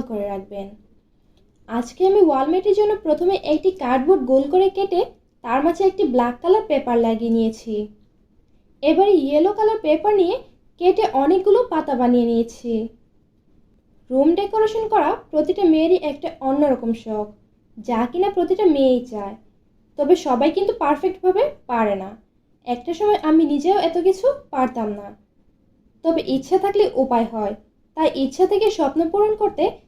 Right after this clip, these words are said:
সময়ের সাথে সাথে নিজেকেও চেঞ্জ করে ফেলেছি, আর এভাবে কাজ করে যাচ্ছি প্রতিদিন। এ পর্যায়ে ভিডিওটি ভালো লাগলে একটি লাইক করে দিবেন,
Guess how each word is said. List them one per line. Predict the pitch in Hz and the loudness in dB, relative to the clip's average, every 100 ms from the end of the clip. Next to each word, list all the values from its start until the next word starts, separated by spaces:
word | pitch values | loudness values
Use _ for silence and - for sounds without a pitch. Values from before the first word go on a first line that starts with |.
| _ - | _ -12
সময়ের | 285 262 311 370 | -4 0 2 0
সাথে | 311 262 349 | -2 -2 -2
সাথে | 392 392 415 - - | -2 -2 -4 -4 -6
নিজেকেও | 269 277 302 381 480 | -4 -2 -2 0 0
চেঞ্জ | 403 285 262 | 0 -2 -2
করে | - 226 220 | -4 -6 -6
ফেলেছি, | 214 214 220 233 214 214 - _ _ _ 214 _ _ _ _ _ _ _ _ _ _ _ _ _ _ | -4 -4 -4 -6 -6 -6 -14 _ _ _ -20 _ _ _ _ _ _ _ _ _ _ _ _ _ _
আর | 311 330 269 | 0 2 2
এভাবে | 285 339 415 427 | 2 4 2 2
কাজ | 269 277 - | 0 -2 -2
করে | 381 403 | 0 2
যাচ্ছি | 415 415 - 494 - - _ _ 330 | 2 0 0 -2 -2 -8 _ _ -2
প্রতিদিন। | 320 254 208 208 208 - - _ _ _ _ _ _ | 0 -2 -4 -6 -8 -20 -20 _ _ _ _ _ _
এ | 254 269 | 2 4
পর্যায়ে | 359 392 415 427 | 4 4 4 2
ভিডিওটি | 302 226 302 359 403 | 0 0 0 4 2
ভালো | 240 226 294 | 2 2 4
লাগলে | 403 370 370 - _ _ _ - | 4 2 0 -4 _ _ _ -6
একটি | 269 269 359 | -4 4 4
লাইক | 277 247 - | 4 0 -2
করে | 240 233 | -2 0
দিবেন, | 214 214 202 | 0 -4 -8